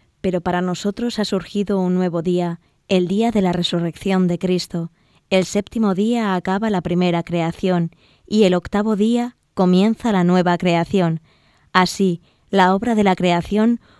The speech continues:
culmina en una obra todavía más grande, la redención. La primera creación encuentra su sentido y su cumbre en la nueva creación en Cristo,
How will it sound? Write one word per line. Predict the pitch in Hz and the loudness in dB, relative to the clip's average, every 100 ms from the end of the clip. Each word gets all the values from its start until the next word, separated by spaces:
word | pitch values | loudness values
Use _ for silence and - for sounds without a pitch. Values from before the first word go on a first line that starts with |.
| _ - | _ 0
culmina | 202 190 214 233 220 | 4 6 6 4 4
en | 202 | 4
una | 208 196 185 202 | 4 4 2 0
obra | 214 | -2
todavía | 208 180 170 180 175 | 0 0 2 2 2
más | 170 165 | 2 0
grande, | 185 170 170 165 165 _ _ _ | 0 0 0 -2 -6 _ _ _
la | 180 185 | 2 2
redención. | 170 170 170 170 202 170 160 160 _ _ _ _ _ | 4 2 0 -2 0 0 0 -4 _ _ _ _ _
La | 185 180 | 2 4
primera | 185 185 202 | 6 6 6
creación | 196 196 185 214 233 | 6 4 4 2 2
encuentra | 220 190 190 190 185 175 | 4 2 2 2 2 -2
su | 170 | -2
sentido | 185 180 208 220 226 | 0 0 0 0 2
y | 196 | 2
su | - 175 | 0 -2
cumbre | 208 220 226 226 - - _ - | 0 2 2 0 -4 -16 _ 0
en | 190 | 2
la | 180 | 4
nueva | 180 208 240 | 2 2 0
creación | 233 196 175 - 185 | 0 2 2 2 2
en | 170 165 | 2 0
Cristo, | 180 180 - 175 156 | 0 0 0 -4 -4